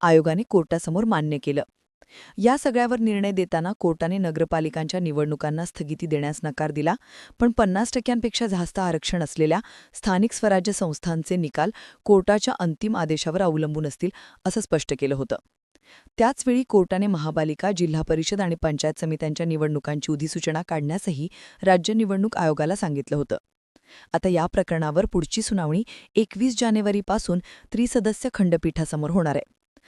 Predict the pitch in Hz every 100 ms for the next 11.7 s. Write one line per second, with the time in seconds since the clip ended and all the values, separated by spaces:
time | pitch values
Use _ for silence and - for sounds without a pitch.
0 | - - 165 156 165 - 175 175 165 151
1 | 160 160 156 156 151 175 165 151 151 147
2 | 180 - 165 - - 151 156 220 - 165
3 | 170 - - - 233 196 190 175 208 214
4 | 262 - 190 160 175 170 - 165 151 170
5 | 185 - 175 175 185 233 175 156 - 175
6 | 165 156 139 156 170 214 185 139 - -
7 | - 233 - 180 170 214 - 233 208 196
8 | 185 180 202 - 160 165 160 - 190 165
9 | 151 160 156 156 170 - 151 156 - 151
10 | 165 - 151 147 151 156 220 - - -
11 | 180 147 156 139 - 127 -